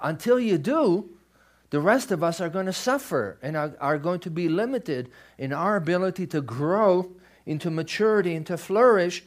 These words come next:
and do what God has called us to do. And by the way, it is not our calling, those of us who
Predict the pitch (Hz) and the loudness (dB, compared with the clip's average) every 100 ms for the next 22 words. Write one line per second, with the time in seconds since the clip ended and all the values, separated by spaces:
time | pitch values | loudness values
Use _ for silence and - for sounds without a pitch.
0 | - - - 143 131 180 180 151 160 165 | -20 -20 -8 -4 0 0 0 0 0 0
1 | 170 - 147 135 160 160 196 196 311 247 | -2 -6 -4 -2 -4 -8 -8 -6 -6 -6
2 | 117 _ _ _ _ _ _ _ _ _ | -10 _ _ _ _ _ _ _ _ _
3 | _ _ _ _ _ _ _ _ _ _ | _ _ _ _ _ _ _ _ _ _
4 | _ _ _ _ _ _ _ _ _ _ | _ _ _ _ _ _ _ _ _ _
5 | - 127 156 180 180 185 220 160 156 - | -10 -4 -2 0 2 2 2 0 -6 -16
6 | _ _ _ _ _ _ _ _ _ _ | _ _ _ _ _ _ _ _ _ _
7 | _ 123 139 139 135 170 226 135 135 - | _ -6 -2 -2 0 2 4 2 -4 -12
8 | _ _ _ _ _ _ _ _ _ _ | _ _ _ _ _ _ _ _ _ _
9 | _ _ _ 165 226 226 - 214 208 110 | _ _ _ 2 2 0 -2 0 0 -4
10 | 87 - _ _ _ _ _ _ _ _ | -10 -20 _ _ _ _ _ _ _ _
11 | _ _ _ _ - 139 151 147 147 147 | _ _ _ _ -4 -4 -2 -2 0 -2
12 | - 151 143 139 139 | -4 -6 -4 -2 -4